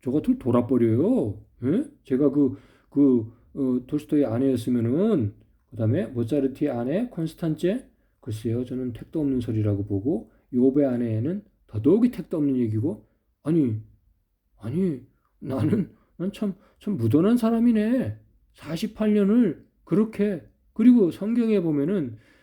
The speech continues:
그런 사십팔 년의 고난의 시간을 겪은 다음에 이제 다시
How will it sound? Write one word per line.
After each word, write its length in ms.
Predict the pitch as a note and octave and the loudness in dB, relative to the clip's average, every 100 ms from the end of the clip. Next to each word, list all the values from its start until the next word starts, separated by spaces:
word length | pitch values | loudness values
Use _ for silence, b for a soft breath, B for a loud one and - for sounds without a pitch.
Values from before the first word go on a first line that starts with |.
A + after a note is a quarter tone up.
| b - | b 0
그런 400 | F3 G#3+ C4 A#3+ | 6 6 6 4
사십팔 560 | D3 D3+ G3 - F#3+ | 0 -4 -6 -4 -2
년의 380 | F#3+ F3+ F#3+ F3+ | -2 0 0 -2
고난의 400 | C#3 G3 A3+ G#3 | -2 0 0 0
시간을 360 | - F#3+ F#3 F3 | 0 0 2 0
겪은 280 | D#3+ E3+ | 0 0
다음에 400 | E3 D#3 D#3+ F3 | 0 0 0 0
이제 160 | D#3+ E3+ | 0 -2
다시 360 | C#3+ C3 E3 | -2 0 -2